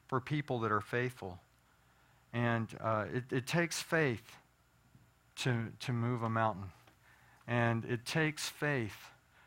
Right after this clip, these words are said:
for us to step into this new thing. E-, every time we go to another level, it's going to take more faith. And, uh, as I was sharing with you guys, we had, we had a family that, that gave. And so here's the target.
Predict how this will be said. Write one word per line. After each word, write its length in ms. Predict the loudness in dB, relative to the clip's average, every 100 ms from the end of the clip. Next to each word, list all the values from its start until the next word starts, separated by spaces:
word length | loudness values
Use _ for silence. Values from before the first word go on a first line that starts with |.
| _
for 240 | 0 2
us 180 | 2 0
to 80 | 0
step 440 | 0 4 4 4
into 260 | -2 -2 -4
this 240 | -4 -2
new 180 | 0 0
thing. 260 | -2 -4 2
E-, 40 |
every 460 | 4 6 4 2 0
time 340 | 2 4 4
we 80 | 2
go 220 | 4 4
to 200 | 2 -2
another 360 | 0 0 0 2
level, 400 | 2 2 2 -4 -12 -20 -12 -4
it's 180 | -2
going 280 | 0 0 2
to 80 | 0
take 320 | 2 2 2
more 180 | 0 -2
faith. 440 | 0 -2 -4 -8 -20 -20 -20 -20 -20 -10 2
And, 260 | 4 6
uh, 200 | 8 6 4 -6 -20 _ _ _ _ -20 -20 _ -20 -20 -20 0
as 160 | 8 12
I 100 | 12
was 220 | 10 4
sharing 420 | 2 6 6 6
with 180 | 2 -2
you 80 | 0
guys, 400 | 2 2 0 -6 -10
we 200 | -2 2
had, 340 | 6 8 8 4 -8 -20 -20 -18 0
we 140 | 6
had 160 | 8 8
a 40 |
family 680 | 6 4 6 6 4 4 2
that, 240 | 0 0 -4 -14
that 180 | -6 -4
gave. 480 | 0 2 4 2 -2 -14 -20 -20 -20 -20 -20 -6
And 160 | 0 0
so 460 | 6 10 10 10 4
here's 300 | 4 4 4
the 100 | 0
target. 460 | 10 10 10 4